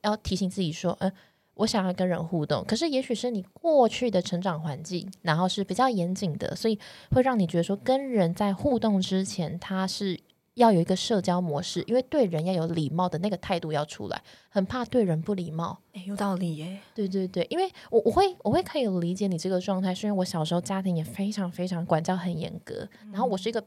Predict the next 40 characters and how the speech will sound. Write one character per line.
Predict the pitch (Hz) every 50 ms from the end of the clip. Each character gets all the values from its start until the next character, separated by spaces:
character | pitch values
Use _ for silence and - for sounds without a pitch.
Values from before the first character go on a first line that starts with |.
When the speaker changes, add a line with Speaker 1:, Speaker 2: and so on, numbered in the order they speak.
| _
Speaker 1:
爆 | - 226 202 175 165 -
干 | - 208 180 160 160 165
外 | 185 175 156 165
向。 | 156 - - 175 -
<laughs> | 196 - - - - - - - - - - - - - _ _
但 | - 302 302
是 | 262 - -
我， | 196 190 -
我 | - 202
是 | 277 339
九 | - 233
十 | 175 160 165
七 | 214 - - 175
趴， | 185 190 170
然 | 170 175
后 | 214 262
因 | 294
为 | 311 294
像 | 302 302 277 247
小 | 214 - 180 160
瓜 | - 202 202
牛 | 208 202 175
比 | 175
较 | 165 165
特 | 175 - 208 190
别， | 180 170 160
是 | 165 - 190
因 | 208
为 | 214
小 | 208 - 185 160 180
时 | - -
候 | 175
就 | 175 - 185
是 | - 196
可 | - - 196
以 | 170
跟 | 135 175 180
朋 | 196 - 190 175
友 | 175
们、 | 165 165 175